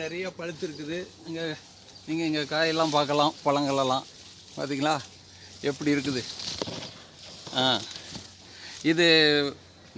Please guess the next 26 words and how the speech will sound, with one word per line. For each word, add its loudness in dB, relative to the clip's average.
நவப்பழ 0
மரம் -2
இருக்குது, -6
மாங்காய் -2
மரம் -2
இருக்குது, -8
இங்க -6
மாங்காய் 0
இருக்குது. -8
வாங்க, -2
இங்க -6
மாங்காய். -6
இந்த, 0
இந்த -6
சீசன்ல 0
மாங்காய்லாம் 6
நல்லா 4
காய்ச்சிருக்குது. 0
இதெல்லாம் 4
மாங்காய். 0
இது -4
மாமரம், 0
இந்த -6
சின்ன -2
காயெல்லாம் 2
இருக்குது. -4